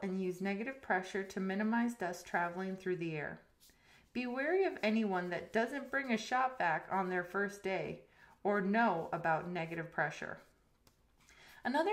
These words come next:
important item to figure out prior to installation is making sure you have another bathroom to use during the install.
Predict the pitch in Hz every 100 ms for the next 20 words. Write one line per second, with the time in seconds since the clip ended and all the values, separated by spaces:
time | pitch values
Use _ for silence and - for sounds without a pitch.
0 | 427 302 269 247 - 190 226 240 220 214
1 | 185 190 180 180 - - - 247 262 262
2 | 262 - 208 208 202 175 180 - 262 262
3 | 226 208 226 262 302 311 - - 214 226
4 | 214 240 285 311 285 233 247 220 208 226
5 | 269 226 208 - 175 170 165 165 - _
6 | 220 233 214 196 202 254 320 - - -
7 | -